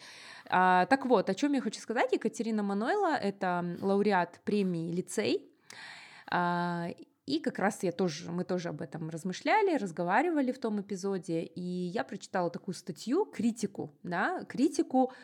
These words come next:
всех, а, призеров премии «Лицей». Написал ее как раз-таки вот профессиональный читатель конкурсной литературы Антон Асанов,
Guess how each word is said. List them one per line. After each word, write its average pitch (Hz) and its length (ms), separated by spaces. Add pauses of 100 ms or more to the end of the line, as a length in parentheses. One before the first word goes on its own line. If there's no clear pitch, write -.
(120)
всех, - 640
а, 156 200
призеров 175 640 (100)
премии 180 440
«Лицей». 175 560 (460)
Написал 196 920
ее 170 840 (380)
как - 180
раз-таки 180 520
вот 151 180
профессиональный 180 640
читатель 170 540
конкурсной 170 640
литературы 165 800
Антон 170 560
Асанов, 160 600